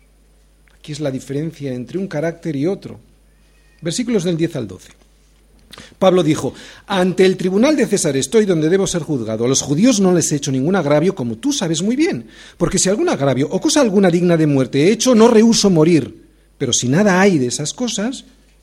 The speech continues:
de, de que estos me acusan, nadie puede entregarme a ellos. A César apelo. Entonces Festo, habiendo hablado con el consejo, respondió: "A César has apelado, a César irás".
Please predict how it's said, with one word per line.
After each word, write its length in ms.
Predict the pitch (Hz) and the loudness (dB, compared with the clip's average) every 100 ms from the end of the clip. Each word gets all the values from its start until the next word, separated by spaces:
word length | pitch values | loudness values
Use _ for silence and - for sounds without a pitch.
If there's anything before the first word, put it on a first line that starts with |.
| - | -14
de, 460 | 113 113 127 202 - | -6 -2 2 0 0
de 180 | 156 131 | -4 -2
que 120 | 147 | 0
estos 240 | - 226 226 | -2 -2 -2
me 80 | |
acusan, 640 | 233 247 254 262 254 - - | -2 -4 -4 -4 -4 -8 -12
nadie 320 | 156 226 240 - | -4 -4 -4 -4
puede 180 | 220 | -2
entregarme 500 | 214 220 214 214 214 | -2 -2 -4 -2 -2
a 60 | 247 | -2
ellos. 380 | 233 98 95 - _ _ _ _ | -4 -8 -14 -18 _ _ _ _
A 100 | - | -8
César 300 | 226 247 247 | -6 -4 -4
apelo. 340 | 135 101 87 - - _ _ _ _ _ _ _ - - | -6 -10 -16 -18 -20 _ _ _ _ _ _ _ -16 -10
Entonces 440 | 117 143 135 - | -6 -6 -6 -6
Festo, 340 | 127 113 - | -8 -8 -10
habiendo 320 | 101 139 139 120 | -8 -6 -4 -4
hablado 380 | 113 113 110 | -4 -8 -10
con 140 | 113 104 | -12 -14
el 140 | 101 | -14
consejo, 480 | 104 107 - 196 214 | -14 -10 -8 -8 -10
respondió: 500 | 180 - 131 107 98 _ _ _ _ _ _ _ _ _ _ _ _ - | -10 -10 -10 -12 -14 _ _ _ _ _ _ _ _ _ _ _ _ -16
"A 120 | 135 | -8
César 320 | 247 - 190 | -6 -4 -6
has 120 | 156 | -6
apelado, 420 | 135 107 110 113 | -10 -10 -8 -8
a 40 | 135 | -10
César 280 | 113 - 90 | -14 -18 -20
irás". 380 | 104 _ - | -20 _ -20